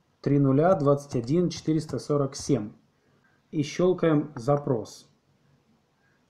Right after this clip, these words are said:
Если вы не помните свой номер дистрибьютора, вы его можете узнать у вашего вышестоящего спонсора. Если у вас нет связи с ним, вы можете позвонить в компанию на горячую линию и по фамилии узнать свой номер дистрибьютора.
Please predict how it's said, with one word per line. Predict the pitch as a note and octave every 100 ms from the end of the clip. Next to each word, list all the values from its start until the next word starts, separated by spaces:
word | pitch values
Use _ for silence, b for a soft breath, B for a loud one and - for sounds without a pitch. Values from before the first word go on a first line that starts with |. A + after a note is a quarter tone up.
| -
Если | D#3 F3 E3+
вы | E3
не | E3+ F3+
помните | F3+ F3+ C#3+ B2+ A#2+ B2
свой | - C3+
номер | D3+ C3+ B2
дистрибьютора, | C3+ - C#3+ D3+ G#3+ G#3+ C3 - B B _
вы | A#2 D3+
его | G3 D3+
можете | D3+ D3+ - C3+
узнать | A#2+ C#3+ F#3 D3
у |
вашего | B2+ E3+ - C#3+
вышестоящего | C3 C3 B2+ - C#3+ D3 - C#3
спонсора. | - - C#3+ A#2 - A2 G#2+ - _ b b b b -
Если | C#3+ D3+ D3+
у |
вас | C#3+ C#3+ D3+
нет | C#3
связи | C#3 C#3 D3+ D#3+
с | F#3+
ним, | G3+ G3+
вы | C#3
можете | D#3+ E3 - D#3 D3+ B B -
позвонить | B2+ C3 D3 C#3+
в | -
компанию | B2+ B2 D3 F3 D#3
на | C3
горячую | B2 C#3 C3 B2 A#2+
линию | D#3+ F#3 F3+ E3+ B B _
и | C3+
по | - C3
фамилии | C3+ B2+ D3 E3+ D#3+
узнать | C3+ A2 A#2 C3+
свой | - B2+
номер | A#2+ C3 B2
дистрибьютора. | A#2+ - C3+ C3+ C3 A2+ G#2